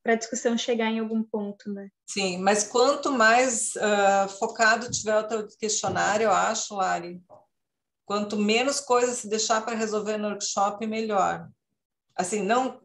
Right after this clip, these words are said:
Speaker 2: não pra resolver, eu digo essas perguntas, né, o, esse
Speaker 1: Uhum.
Speaker 2: direcionamento já acontecer no questionário, mais facilidade você vai ter pra conduzir uma discussão ou pra conseguir chegar num produto final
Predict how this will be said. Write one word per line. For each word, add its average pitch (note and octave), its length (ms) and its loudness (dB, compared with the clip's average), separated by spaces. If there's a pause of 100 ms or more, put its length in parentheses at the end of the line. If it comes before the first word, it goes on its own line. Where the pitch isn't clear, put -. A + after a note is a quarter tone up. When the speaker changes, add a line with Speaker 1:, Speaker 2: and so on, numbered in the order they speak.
Speaker 2:
não A#3 180 0
pra A#3+ 140 2
resolver, A3 340 0
eu G3 80 0
digo G#3 180 2
essas G#3+ 280 0
perguntas, A3+ 920 -2
né, F#3+ 280 2
o, G3+ 180 -2
esse - 260 -8
Speaker 1:
Uhum. - 0 -
Speaker 2:
direcionamento G#3 760 2
já G3+ 240 4
acontecer A3+ 440 -2
no G#3+ 120 -4
questionário, G#3 760 2 (400)
mais G#3 280 0
facilidade A3 760 0
você G#3 260 -6
vai G3+ 240 -2
ter A3 300 4
pra A3 180 -4
conduzir A3+ 1040 -6 (120)
uma G3+ 180 -4
discussão G3+ 800 0
ou A#3 120 0
pra G#3+ 140 -6
conseguir G3+ 440 -8
chegar G3+ 320 0
num G#3 100 -2
produto G#3 420 -4
final G3+ 520 0